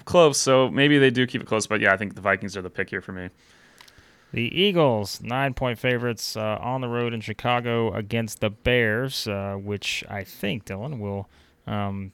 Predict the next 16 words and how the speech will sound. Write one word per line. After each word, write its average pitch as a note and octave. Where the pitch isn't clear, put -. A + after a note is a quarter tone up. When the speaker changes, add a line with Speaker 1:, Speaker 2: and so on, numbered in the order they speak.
Speaker 2:
get A2
back, G2
of -
course, G2+
Justin -
Fields A2+
Speaker 1:
Yep. G2
Speaker 2:
and G2
having G2+
a G2
nice G#2+
little, G2
you -
know, C3+
I C3
think C#3